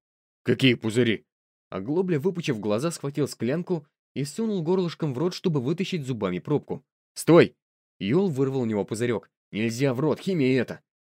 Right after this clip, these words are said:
«Хи-, че?» «Темнота!» протянул следопыт, вытаскивая пробку. «Присядь! Присядь, говорю!» Оглобля опустился на одно колено. «Терпи теперь.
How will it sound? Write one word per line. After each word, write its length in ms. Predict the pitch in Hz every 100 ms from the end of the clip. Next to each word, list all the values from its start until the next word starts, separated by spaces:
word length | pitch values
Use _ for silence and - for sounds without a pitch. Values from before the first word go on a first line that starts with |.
| _
«Хи-, 280 | 147 156 - _
че?» 460 | - - 208 214 143 - _ _ _ _ _ _
«Темнота!» 1160 | - 107 113 120 - 117 113 110 107 104 101 98 -
протянул 440 | 131 - 127 117
следопыт, 540 | - 107 101 98 190 156
вытаскивая 540 | 143 98 - 104 101
пробку. 420 | 101 101 - 76 _ _ _
«Присядь! 640 | 104 104 - 107 92 - _ _ _
Присядь, 420 | 139 143 165 135
говорю!» 340 | 127 123 104 - _ _ _ _ _ _
Оглобля 400 | - 143 202 190
опустился 480 | 147 113 - 156 160
на 120 | 127
одно 200 | 98 90
колено. 420 | 90 110 98 76 - _ _ _
«Терпи 360 | 110 143 147 135
теперь. 360 | 127 107 -